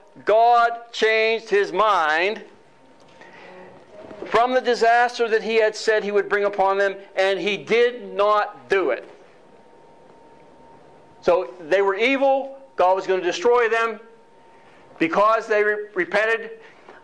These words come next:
But now God changed his mind. Pretty nice. Pretty nice. So this phrase can introduce a godly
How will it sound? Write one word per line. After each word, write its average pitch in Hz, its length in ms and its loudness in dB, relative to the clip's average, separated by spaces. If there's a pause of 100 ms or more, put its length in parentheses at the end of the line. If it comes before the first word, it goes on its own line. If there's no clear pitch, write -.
But 170 220 0
now 208 460 2
God 196 320 2
changed 180 380 -2
his 156 120 -4
mind. 143 360 -2 (1120)
Pretty 131 200 -2
nice. 143 460 -2 (760)
Pretty 120 220 -10
nice. 127 400 -6 (1600)
So 285 520 0 (680)
this 196 560 -2
phrase 226 760 0
can 196 220 -2
introduce 208 1160 -2
a 175 220 0
godly 196 840 0